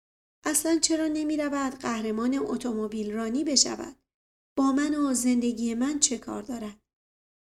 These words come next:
حالا فرض کنید همین رانندهٔ خوشدست به فرمان و یا به قول خودشان فرمون زد و گوشهٔ ماشینش به یک اتومبیل دیگر گیر کرد. بدون برو برگرد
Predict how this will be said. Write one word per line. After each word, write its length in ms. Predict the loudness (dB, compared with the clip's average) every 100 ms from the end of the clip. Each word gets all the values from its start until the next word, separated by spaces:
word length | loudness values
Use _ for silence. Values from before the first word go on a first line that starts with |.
| _ -2
حالا 220 | 2 4
فرض 380 | 4 0 0 0
کنید 440 | 0 2 2 2 0
همین 420 | -2 -2 0 0
رانندهٔ 560 | 2 2 0 0 0
خوشدست 840 | 0 -2 0 0 0 0 2 0 -2
به 100 | -8
فرمان 640 | -6 -4 -2 -2 0 0 -2 _ _ _ 0
و 100 | 2
یا 220 | 4 4
به 140 | 4 2
قول 260 | 2 0
خودشان 640 | 0 0 4 6 6 2
فرمون 800 | -4 -6 -4 -2 0 0 -2 -6 _ 0
زد 320 | 4 6 6
و 180 | 4 2
گوشهٔ 440 | 2 2 4 4
ماشینش 680 | 4 4 2 2 0 2 0
به 100 | 2
یک 240 | 2 2 0
اتومبیل 600 | -4 -2 -4 -4 -2 -2
دیگر 380 | -2 -4 -2 -4
گیر 300 | -4 -6 -6
کرد. 320 | -10 -12 -14 _ _ 2
بدون 400 | 4 4 2 0
برو 280 | 0 0
برگرد 640 | -2 -2 -2 0 0 -2